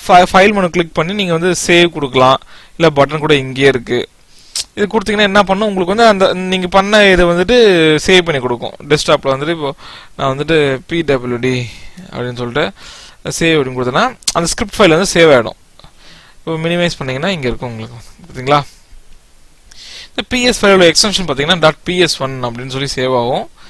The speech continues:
So, அவ்வளவுதான். நீங்க அதை வந்து திரும்ப இது கு-, கு-, க்ளோஸ் பண்ணிக்கலாம். க்ளோஸ் பண்ணி திரும்ப ஓப்பன் பண்ணி கூட அதை ரன் பண்ணிக்கலாம். பி டபிள்யூ ஒன் கொடுத்தீங்கன்னா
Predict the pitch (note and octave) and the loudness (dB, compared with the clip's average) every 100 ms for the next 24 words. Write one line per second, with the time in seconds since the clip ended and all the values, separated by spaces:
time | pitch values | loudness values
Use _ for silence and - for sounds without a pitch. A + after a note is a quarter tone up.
0 | - - - - _ - G#3 G3 - G3 | -20 -20 -20 -20 _ -2 2 2 4 6
1 | F#3 F3 F#3 F3+ F#3 F#3 G3 F#3+ F3 E3+ | 6 4 2 4 4 2 0 4 4 4
2 | E3+ D#3+ E3+ D#3 E3 D#3+ F3 F3+ - D3 | 0 -2 -8 -8 -12 -4 0 0 -2 -4
3 | C3+ D3+ D#3+ F3 E3+ E3+ D#3+ E3+ D#3+ D#3+ | 0 0 2 -2 -2 -6 -6 -4 0 0
4 | E3 D#3+ C#3 C#3 F3+ D#3 B2+ B2+ A#2+ A#2 | -2 -6 -4 2 2 2 0 -4 -4 -6
5 | A2+ D3 C3+ A#2+ A#2+ B2 A#2+ B2 B2 C3+ | -6 -4 -2 -4 -6 -10 -12 -14 -8 -4